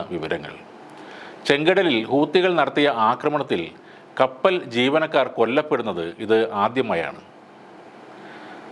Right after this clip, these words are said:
കരീബിയൻ രാജ്യമായ ബാർബഡോസിന് വേണ്ടി സർവീസ് നടത്തുകയായിരുന്ന ചരക്കുകപ്പലാണ് ആക്രമിക്കപ്പെട്ടത്. ആക്രമണത്തിൽ പൂർണ്ണമായും തകർന്ന കപ്പലിലെ രക്ഷാപ്രവർത്തനങ്ങൾക്കായി ഇന്ത്യൻ നേവിയും അവിടെ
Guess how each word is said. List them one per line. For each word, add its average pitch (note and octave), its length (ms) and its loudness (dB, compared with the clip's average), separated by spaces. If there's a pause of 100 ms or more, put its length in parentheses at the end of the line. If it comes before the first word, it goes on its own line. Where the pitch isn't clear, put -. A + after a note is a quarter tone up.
(300)
കരീബിയൻ G3+ 500 2
രാജ്യമായ D#3+ 440 4 (320)
ബാർബഡോസിന് D#3+ 680 2
വേണ്ടി A2+ 260 0 (300)
സർവീസ് D#3 400 2
നടത്തുകയായിരുന്ന A2 640 2 (220)
ചരക്കുകപ്പലാണ് A2 760 0 (240)
ആക്രമിക്കപ്പെട്ടത്. G#2 720 -6 (1300)
ആക്രമണത്തിൽ E3 500 2 (220)
പൂർണ്ണമായും E3 640 4
തകർന്ന B2+ 340 2 (280)
കപ്പലിലെ A#2 480 2 (640)
രക്ഷാപ്രവർത്തനങ്ങൾക്കായി A#2+ 1080 2 (520)
ഇന്ത്യൻ D3 340 0
നേവിയും B2 360 0 (120)
അവിടെ A2 220 2